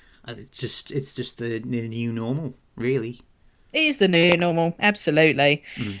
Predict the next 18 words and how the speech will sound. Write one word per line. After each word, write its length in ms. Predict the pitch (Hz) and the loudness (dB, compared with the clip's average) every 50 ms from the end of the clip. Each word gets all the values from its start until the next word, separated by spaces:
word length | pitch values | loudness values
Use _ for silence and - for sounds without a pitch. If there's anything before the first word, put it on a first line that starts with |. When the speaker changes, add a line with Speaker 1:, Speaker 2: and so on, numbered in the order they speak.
| - _ | -4 _
Speaker 2:
Uh, 220 | 220 214 208 202 | 8 8 8 8
speaking 340 | 202 - - 262 254 - 214 | 8 8 6 6 8 8 8
of 80 | 202 208 | 8 10
new 160 | 208 208 196 | 10 8 8
normal, 520 | 202 226 240 214 180 160 180 247 302 302 - - - - | 8 8 8 8 8 10 10 10 10 8 4 -4 -10 -6
Speaker 1:
<laughs> 200 | - - 147 143 | 0 0 4 6
Speaker 2:
Peter 280 | 277 277 240 226 - 208 | 8 8 8 8 6 4
Capaldi 360 | 208 214 220 - - - 175 | 6 6 6 6 6 4 4
is 160 | 165 165 160 165 | 4 4 6 6
our 160 | 160 156 151 | 6 6 6
new 180 | 156 156 160 | 4 2 2
normal. 480 | 160 156 156 160 160 160 160 170 180 - - - 151 | 2 2 0 2 2 4 4 4 4 4 -2 -6 -6
Speaker 1:
Yes. 140 | 143 160 165 | -4 4 6
Speaker 2:
And, 400 | 208 202 208 208 202 202 202 190 | 8 8 8 8 6 4 4 6
you 80 | 226 214 | 6 8
know, 160 | 202 190 208 | 8 8 8
I 140 | 208 226 226 | 8 8 8
think, 400 | 226 - 254 254 247 226 - - | 8 6 2 2 2 0 -2 0